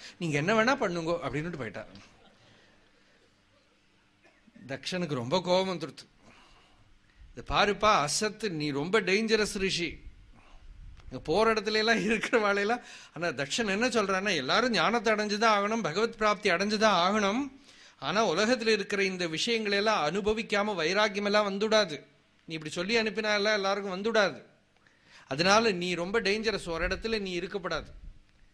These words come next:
அதனால உனக்கு நான் சாபம் கொடுக்குறேன், எங்கேயுமே கொஞ்ச நேரத்துக்கு மேல இருக்க முடியாது, சுத்தின்டே இருப்பேன்னு" கொடுத்தா, "ரொம்ப thank you very much." ஏன்னா இங்கே இருந்தா தானே ப்ராப்ளம், இருந்துட்டே போயிட்டே இருக்க வேண்டியதுதான். "சஞ்சரேம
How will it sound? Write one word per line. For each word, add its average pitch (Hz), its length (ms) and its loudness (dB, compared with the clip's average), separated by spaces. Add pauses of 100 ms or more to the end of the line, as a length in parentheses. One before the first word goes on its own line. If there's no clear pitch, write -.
(200)
அதனால 180 340 -2
உனக்கு 170 220 -6
நான் 147 100 -6
சாபம் 170 500 -4
கொடுக்குறேன், 190 520 -2 (340)
எங்கேயுமே 190 580 -2
கொஞ்ச 156 240 -6
நேரத்துக்கு 180 380 -2
மேல 196 160 2
இருக்க 165 240 -2
முடியாது, 175 280 0 (120)
சுத்தின்டே 202 360 0
இருப்பேன்னு" 175 400 -6
கொடுத்தா, 190 320 2 (280)
"ரொம்ப 143 220 -10
thank 131 220 -10
you 180 180 -6
very 127 260 -8
much." 120 100 -16 (1400)
ஏன்னா 147 80 -6
இங்கே 170 320 0
இருந்தா 196 320 2
தானே 220 240 0
ப்ராப்ளம், 196 580 2 (640)
இருந்துட்டே 214 460 6
போயிட்டே 226 440 6
இருக்க 233 240 0
வேண்டியதுதான். 180 440 -2 (400)
"சஞ்சரேம 165 840 4